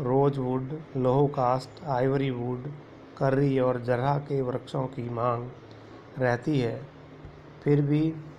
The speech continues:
कुछ प्राकृतिक आपदाओं के कारण, जैसे अनुकूल जलवायु का न होना,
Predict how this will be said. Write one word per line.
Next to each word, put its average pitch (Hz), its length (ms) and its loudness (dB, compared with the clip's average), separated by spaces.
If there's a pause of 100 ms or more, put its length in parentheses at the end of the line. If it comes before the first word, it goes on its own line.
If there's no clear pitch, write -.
(220)
कुछ 160 220 -2
प्राकृतिक 147 720 0
आपदाओं 139 540 2
के 143 180 0
कारण, 127 480 0 (360)
जैसे 139 600 0 (760)
अनुकूल 147 500 4
जलवायु 139 500 4
का 147 200 2
न 139 100 0
होना, 127 580 0